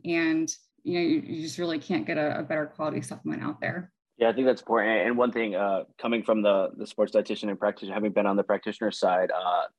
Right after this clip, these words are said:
Speaker 2: Katie, I think one of the things, you know, we forget to mention at Thorne, uh, is, like you just mentioned, the test kits in, in some of our, the research side of our company. So it's great to know, like, a lot of times our clients will be like, "Hey, I'm taking the supplement. Is it working?"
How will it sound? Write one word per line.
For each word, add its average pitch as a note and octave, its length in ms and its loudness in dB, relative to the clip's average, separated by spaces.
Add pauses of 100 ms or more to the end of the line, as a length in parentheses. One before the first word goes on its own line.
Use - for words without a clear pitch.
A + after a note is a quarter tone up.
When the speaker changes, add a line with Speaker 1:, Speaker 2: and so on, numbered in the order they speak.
(120)
Speaker 2:
Katie, G2+ 160 2
I G2 60 4
think A2+ 240 -2
one G2+ 180 0
of G2+ 140 2
the - 40 -6
things, F#2+ 300 -2 (140)
you G2+ 160 -4
know, E2+ 100 0
we A#2 580 4
forget A2 280 2
to A#2 80 2
mention A#2 480 2
at A2+ 180 0
Thorne, G#2+ 320 2 (260)
uh, F2 340 2 (100)
is, G#2+ 200 2
like A2 180 4
you A2 60 -4
just G#2 160 -6
mentioned, G2+ 240 -4
the G2 60 0
test G2+ 320 -2
kits G2 260 0
in, F#2 280 -4
in F#2+ 140 -4
some G2 220 -4
of F#2 120 -2
our, F2+ 240 2
the F#2 120 0
research G2 440 0
side F#2 180 0
of F#2 100 2
our F#2 120 4
company. F2+ 420 -6
So F2 300 -4 (140)
it's A2+ 180 0
great A#2 280 4
to B2+ 60 2
know, G#2 260 6
like, F2+ 440 0
a - 40 2
lot A2+ 160 4
of A2 60 -4
times A2+ 180 -4
our G2+ 100 2
clients F#2+ 360 -10
will F#2 80 -8
be F2+ 120 -4
like, F2+ 340 -4
"Hey, A2 380 4
I'm A2 80 4
taking B2+ 180 2
the A#2 60 4
supplement. G2+ 420 0
Is G#2+ 200 2
it F#2+ 100 0
working?" A2 540 -2